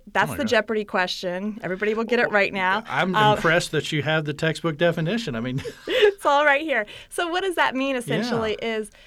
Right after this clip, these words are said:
Speaker 1: we're studying the factors that affect the well-being of the population.
Speaker 2: Okay, okay.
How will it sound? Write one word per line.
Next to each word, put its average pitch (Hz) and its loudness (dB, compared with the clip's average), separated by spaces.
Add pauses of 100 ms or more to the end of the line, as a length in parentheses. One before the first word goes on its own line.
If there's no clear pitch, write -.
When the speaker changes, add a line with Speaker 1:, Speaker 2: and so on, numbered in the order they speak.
(200)
Speaker 1:
we're 285 -4
studying 349 -6
the 240 -4
factors 208 -6
that 202 0
affect 196 -4
the 190 -4
well-being 175 -2
of 160 -8
the 156 -10
population. - -12 (240)
Speaker 2:
Okay, 147 0 (220)
okay. 104 -10